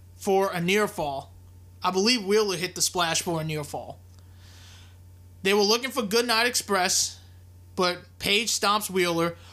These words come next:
Harwood hit a sick, devastating brain buster on Omega. Page hits a sliding lariat on Harwood.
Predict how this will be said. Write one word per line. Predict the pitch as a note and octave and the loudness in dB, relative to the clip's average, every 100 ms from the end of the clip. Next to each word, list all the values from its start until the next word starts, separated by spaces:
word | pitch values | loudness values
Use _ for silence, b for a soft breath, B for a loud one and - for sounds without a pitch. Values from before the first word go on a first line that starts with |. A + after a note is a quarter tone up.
| B B | B B
Harwood | - A3 C#4+ D4+ C4+ C4+ - | 0 2 4 2 -4 -6 -6
hit | - G#3+ G#3+ | 0 0 0
a | F3+ D#3+ D3 - - - - | -2 -4 -6 -14 -20 -20 -6
sick, | - - - - C#4 - - E3+ D3+ | -2 2 2 2 2 0 -6 -16 -8
devastating | D3 G#3+ B3+ C4 - A3+ A3 G3+ E3 | 0 2 2 -2 0 2 2 -2 -2
brain | F#3 G#3+ A3+ G3 | 2 2 2 -2
buster | F3+ D3+ - C#3+ - - B B B B B - | -2 -2 -4 -6 -14 -20 B B B B B -2
on | F#3 G3+ | 2 2
Omega. | F#3+ F3+ F#3 D3+ C#3+ B2 - - - - - - - | 2 2 0 0 -8 -12 -16 -20 -20 -20 -20 -20 -10
Page | - G#3+ A#3 A3 - - - b b b b b b b b | -2 2 2 -2 -6 -8 -18 b b b b b b b b
hits | - G3+ G3 | -6 -2 0
a | G3 | 0
sliding | - F#3+ G3 G#3+ G3 | 0 2 2 2 0
lariat | F#3 F3 F3 F3+ - - b b b b b | 2 2 2 2 -2 -12 b b b b b
on | F3+ G#3 A3 | 0 2 2
Harwood. | F#3+ F3+ E3 E3 E3 | 2 2 2 0 -2